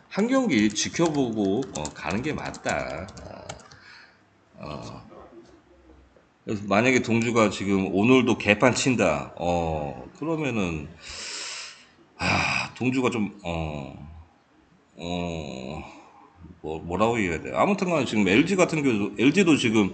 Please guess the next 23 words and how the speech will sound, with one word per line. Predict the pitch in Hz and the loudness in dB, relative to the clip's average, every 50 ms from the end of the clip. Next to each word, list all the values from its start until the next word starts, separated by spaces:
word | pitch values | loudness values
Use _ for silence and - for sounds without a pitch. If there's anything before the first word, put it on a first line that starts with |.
| - - - - - - - - - | -6 -14 -16 -18 -20 -20 -20 -20 -6
기아한테 | - - 131 156 160 156 156 156 135 | 6 8 8 10 10 8 6 6 2
수입 | 110 - - 226 233 226 - | 2 2 0 0 0 0 4
당하고 | - 147 127 123 117 107 95 95 92 85 80 80 | 4 6 6 8 6 6 4 4 2 2 2 -2
기분 | - - 104 113 117 104 | -4 -2 0 2 2 2
더러운 | 107 - 95 95 110 117 113 98 | 0 -2 0 2 4 4 4 2
상황이고, | 101 90 82 78 76 76 69 - 71 67 - - - - - - - - - - - _ | 0 -2 -2 -4 -4 -6 -8 -10 -10 -12 -12 -16 -20 -20 -20 -20 -20 -20 -20 -20 -6 _
어제 | 98 113 123 139 131 | 2 4 6 8 6
하나 | 127 127 147 185 196 185 175 | 6 6 6 6 6 6 6
같은 | 165 143 120 - 131 | 6 2 2 0 2
경우도, | 113 104 98 92 87 78 85 82 76 67 - | 4 4 4 4 4 2 0 -2 -2 -4 -4
어, | 76 85 87 82 | -4 -2 -2 0
역전패 | 82 82 82 - 143 123 110 123 104 | 0 -2 2 4 4 4 4 2 0
당하고 | - 92 85 82 80 73 69 71 - | 2 0 0 0 -2 -4 -6 -10 -8
기분 | - - 98 101 92 - | -4 0 2 2 2 0
더러운 | - 92 95 110 117 113 104 | 0 2 6 6 8 8 6
상황이고, | 87 90 82 80 76 76 67 - - - - 71 - - - - - - - - - | 4 0 -4 -4 -6 -8 -12 -12 -14 -14 -14 -14 -16 -18 -20 -20 -20 -20 -20 -8 0
그리고 | 117 117 107 | 2 2 2
동주, | 98 98 101 110 107 92 98 95 90 82 76 67 - - | 4 4 4 4 4 4 4 2 2 2 -2 -6 -8 -6
어, | 78 82 80 78 76 71 67 62 60 62 - - - _ _ _ _ _ _ _ _ _ _ _ _ _ _ _ _ _ _ _ _ - - _ - - - - - - | -4 -4 -4 -4 -6 -8 -10 -12 -14 -16 -20 -20 -20 _ _ _ _ _ _ _ _ _ _ _ _ _ _ _ _ _ _ _ _ -20 -20 _ -20 -20 -20 -20 -6 2
얼마나 | 90 98 104 110 123 120 117 113 104 98 87 | 6 6 8 10 10 10 10 8 6 6 4
바뀌었을지 | - - - - 113 98 - 107 90 76 - - 85 80 76 67 | 0 -6 2 2 2 4 4 0 0 0 -2 -4 -2 -2 -2 -2
모르는 | - 90 107 117 123 120 113 104 | 2 4 4 6 6 6 6 6
상황이고, | 80 78 85 85 85 80 73 69 69 69 69 65 | 4 2 -4 -4 -4 -4 -4 -6 -8 -8 -10 -12